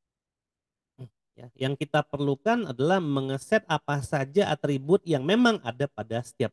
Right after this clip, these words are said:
rumah atau tiap objek itu. Jadi intinya builder pattern itu kita tidak membuat objek langsung dari kelasnya, tapi menggunakan suatu kelas yang lain yang namanya builder, kelas builder. <clears throat> Ya, jadi, eh, contohnya di sini rumah dan detailnya bisa beda-beda.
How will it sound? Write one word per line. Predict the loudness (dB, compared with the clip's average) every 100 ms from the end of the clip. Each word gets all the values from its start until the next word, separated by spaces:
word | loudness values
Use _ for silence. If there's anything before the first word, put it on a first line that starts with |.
| -2
rumah | 2 2 0
atau | -4 -6
tiap | -2 -2 -2 -6
objek | -8 -8 -6 -4
itu. | -6 -10 _ _ _ _ _ -6
Jadi | -4 -4
intinya | -4 0 2 2
builder | 2 2 0
pattern | -2 -4 -6
itu | -4 2 2 0 _ _ _ _ -8
kita | 0 2 4
tidak | 4 4 4
membuat | 4 2 2 2 2
objek | 0 -2 0
langsung | 0 2 4 6 6
dari | 4 2 0 -2
kelasnya, | 0 0 0 2 2
tapi | 2 0 2
menggunakan | 2 0 -2 -2 -4 -4 -2
suatu | -2 -2 -2
kelas | -2 -4 -2
yang | -4 0
lain | 0 2 0
yang | -2 -4
namanya | -8 -6 -6 -4
builder, | -4 -2 -2 0 -4 -6 _
kelas | -12 -10
builder. | -8 -8 -10 -16 _ _ _ _ _ _ _ _ _ _ _ _ _ _ _ _ _ _ _ _ _ _ -12
<clears throat> | -6
Ya, | -2 0
jadi, | 4 4 4
eh, | 0 -2 -2
contohnya | -4 0 0 0
di | 0 -4
sini | -2 2
rumah | 2 2 2 2
dan | 0 0
detailnya | -2 -2 -2 -2
bisa | -4 -4
beda-beda. | -2 0 0 0 2 2